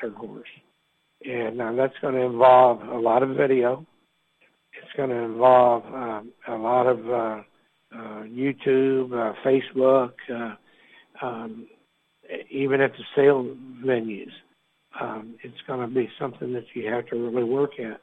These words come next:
And, and I think that everybody is coming along good. I think that everybody is, is respecting the protocol.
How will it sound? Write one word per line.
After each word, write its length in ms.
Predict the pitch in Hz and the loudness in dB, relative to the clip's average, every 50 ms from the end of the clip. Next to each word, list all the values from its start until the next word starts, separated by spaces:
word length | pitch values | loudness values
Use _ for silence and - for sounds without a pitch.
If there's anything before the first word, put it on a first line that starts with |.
| _ _ _ _ _ _ _ _ _ _ _ _ _ - - - | _ _ _ _ _ _ _ _ _ _ _ _ _ -20 -14 -10
And, 320 | 127 127 123 123 127 131 | -8 -8 -8 -8 -8 -8
and 80 | 131 127 | -6 -6
I 180 | 127 127 123 117 - | -4 -4 -6 -6 -4
think 200 | 160 160 160 147 - - | -4 -4 -4 -4 -8 -10
that 180 | 131 117 120 - _ _ _ _ _ _ _ _ _ _ _ _ _ _ - | -12 -12 -12 -14 _ _ _ _ _ _ _ _ _ _ _ _ _ _ -6
everybody 540 | - 143 151 165 160 156 156 151 151 151 147 | -4 -2 -2 -2 -2 0 2 4 4 4 2
is 120 | 135 120 - - | 0 -2 -4 -8
coming 200 | - 135 135 143 | -8 -6 -4 -4
along 400 | 147 135 139 143 143 143 143 143 | -2 0 2 2 2 2 2 0
good. 340 | 135 131 120 123 127 131 135 _ _ _ _ _ _ _ _ _ _ _ _ _ - - | -2 -2 -2 -2 -4 -6 -8 _ _ _ _ _ _ _ _ _ _ _ _ _ -12 -10
I 80 | - 120 - - | -10 -10 -6 -4
think 260 | 139 135 120 - - | -4 -4 -4 -6 -8
that 120 | 135 123 | -8 -6
everybody 560 | 127 131 135 135 123 123 131 131 131 131 127 | -4 -2 -2 -2 0 0 0 0 0 0 -2
is, 180 | 123 113 113 113 117 139 | -2 -4 -6 -10 -12 -14
is 400 | - 127 135 123 123 117 113 113 113 - - - - 139 135 123 120 113 - _ _ _ _ _ _ _ - | -12 -12 -10 -10 -10 -10 -12 -14 -16 -20 -20 -18 -16 -14 -12 -12 -14 -16 -18 _ _ _ _ _ _ _ -12
respecting 640 | 120 110 - - - 139 135 127 - 139 131 127 127 | -12 -12 -10 -6 -4 -4 -4 -4 -6 -10 -10 -8 -8
the 140 | 127 120 117 | -8 -10 -10
protocol. 640 | - - 139 135 131 123 - - 123 113 120 131 131 | -6 -2 0 0 0 -2 -4 -6 -6 -4 -4 -6 -8